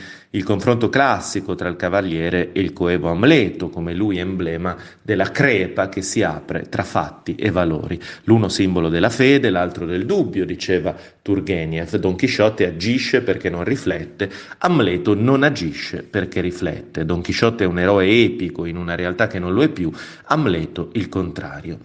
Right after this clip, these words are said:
Chi assiste all'Amleto col suo stile spezzato è impaziente, chi legge Don Chisciotte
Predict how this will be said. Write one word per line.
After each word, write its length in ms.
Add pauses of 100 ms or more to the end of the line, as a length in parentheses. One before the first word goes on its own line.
(340)
Chi 100
assiste 320
all'Amleto 760
col 180
suo 140
stile 260
spezzato 720
è 60
impaziente, 920
chi 140
legge 320
Don 200
Chisciotte 680